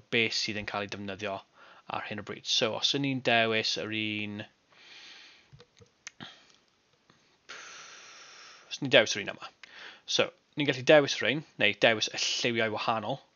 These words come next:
Sdim rhaid nhw bod ar pob un, ond mae rhain sy-, y rhai sydd yn tueddu mynd gyda y lliwiau arall. So os fi'n des-, yy, gwasgu hwnna, ma' hwnna'n copio y cod hex i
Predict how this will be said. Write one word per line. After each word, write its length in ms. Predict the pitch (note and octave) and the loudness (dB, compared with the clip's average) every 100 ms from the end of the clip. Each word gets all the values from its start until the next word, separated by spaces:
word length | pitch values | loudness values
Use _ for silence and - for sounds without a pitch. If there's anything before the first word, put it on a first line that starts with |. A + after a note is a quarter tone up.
| - | -4
Sdim 160 | B2+ A#2 | -2 0
rhaid 160 | A2 | 0
nhw 100 | A2 G#2 | -2 -4
bod 160 | A2 | -2
ar 80 | A2 | -4
pob 240 | - A2+ A2+ | -4 -4 -4
un, 140 | D#3+ - - - - | -6 -12 -20 -20 -2
ond 160 | B2 A#2+ | 0 2
mae 80 | A#2+ | 4
rhain 400 | C#3+ G#2 A2+ B2+ | 6 4 2 -10
sy-, 240 | - - - | -10 -8 -4
y 100 | A#2 | -4
rhai 200 | A2+ A2+ A2+ | 0 -2 -2
sydd 180 | - A2 | -4 -6
yn 80 | A2 | -2
tueddu 240 | B2+ A2+ A2+ | 0 0 -2
mynd 320 | A2+ A2 G#2 - | -4 -6 -8 -2
gyda 320 | A2 G#2 G#2 G2+ | -2 0 -2 -2
y 560 | - _ - - - - | -6 _ -20 -20 -6 -2
lliwiau 560 | - G#2 G2+ G2 G2 - _ - A#2 | -2 -2 -4 -6 -8 -16 _ -2 -2
arall. 280 | F#2+ - - - - - - - | -2 -6 -12 -14 -20 -20 -10 0
So 160 | C#3+ | 2
os 160 | C3 C3+ | 2 0
fi'n 160 | B2 | 2
des-, 220 | G2 - - _ - | 2 0 -8 _ -6
yy, 240 | A#2+ A2+ - | -2 0 0
gwasgu 300 | A2+ - G2+ | 0 0 -4
hwnna, 120 | A#2 - - | -8 -10 -4
ma' 100 | B2+ | -2
hwnna'n 180 | A#2+ - | -2 -4
copio 560 | - D3+ - - - C#3+ _ - - - - | -2 -2 -2 -4 -4 -6 _ -20 -20 -14 -10
y 80 | - | -6
cod 260 | - A2 G#2 - - | -2 -2 -2 -10 0
hex 480 | A#2 - - - - - _ - - - - - _ _ _ _ _ _ _ _ - | 0 0 -6 -6 -6 -10 _ -20 -20 -20 -20 -20 _ _ _ _ _ _ _ _ -6
i 300 | A2 G#2+ G2+ | -4 -2 -6